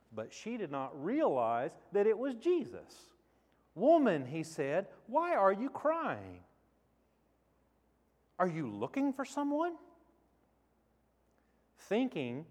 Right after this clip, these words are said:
he was the gardener, she said, "Sir, if you've carried him away, tell me where you've put him, and I'll go get him."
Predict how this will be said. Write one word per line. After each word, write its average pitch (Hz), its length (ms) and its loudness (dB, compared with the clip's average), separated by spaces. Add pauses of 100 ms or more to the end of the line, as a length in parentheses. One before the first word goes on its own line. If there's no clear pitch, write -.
(400)
he 208 160 -4
was 160 240 -4
the 120 100 -6
gardener, 110 880 -2 (2250)
she 214 260 -4
said, 202 600 4 (1400)
"Sir, 269 260 12
if 220 100 10
you've 359 200 12
carried 359 240 12
him 269 120 12
away, 202 400 12 (240)
tell 381 200 12
me 392 100 12
where 339 160 12
you've 294 180 6
put 330 160 12
him, 226 80 12
and 202 80 8
I'll 311 140 12
go 349 160 12
get 359 220 8
him." 120 200 2